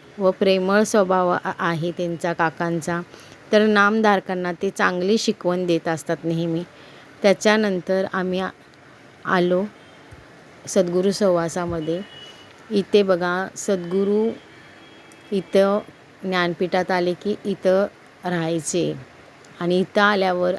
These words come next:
असं वाटतं की सद्गुरू आपल्या आजूबाजूलाच आहेत.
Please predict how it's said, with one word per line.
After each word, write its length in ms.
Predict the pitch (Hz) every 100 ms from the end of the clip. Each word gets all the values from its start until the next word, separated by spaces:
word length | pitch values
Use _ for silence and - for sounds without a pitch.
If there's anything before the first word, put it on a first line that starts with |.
| -
असं 260 | 175 233
वाटतं 320 | 214 190 -
की 180 | 175 -
सद्गुरू 600 | 175 196 170 175 196 220 269 - - - - - - - -
आपल्या 520 | 190 - 185 190 208 - - -
आजूबाजूलाच 920 | 180 170 190 185 180 185 190 196 202
आहेत. 360 | 160 147 165